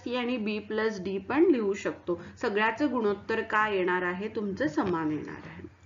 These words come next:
ओके? तर आता ह्याच्यामध्ये लिहिलेलं आहे, अ, ह्याच्यामध्ये आहे की A आणि B is equal to A L divided by B L. म्हणजेच काय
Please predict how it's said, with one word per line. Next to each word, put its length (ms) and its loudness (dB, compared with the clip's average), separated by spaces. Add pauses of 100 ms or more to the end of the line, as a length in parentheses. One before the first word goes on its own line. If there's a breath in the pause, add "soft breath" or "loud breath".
(140)
ओके? 240 0 (680 loud breath)
तर 80 -4 (440 loud breath)
आता 200 0
ह्याच्यामध्ये 580 2
लिहिलेलं 360 0
आहे, 240 4
अ, 60 -2
ह्याच्यामध्ये 600 2
आहे 200 2
की 340 0
A 320 6
आणि 160 2
B 400 -2
is 80 -6
equal 320 0
to 200 0
A 480 2
L 120 2
divided 520 4
by 140 2 (100)
B 240 2
L. 40 0
म्हणजेच 420 -2
काय 240 2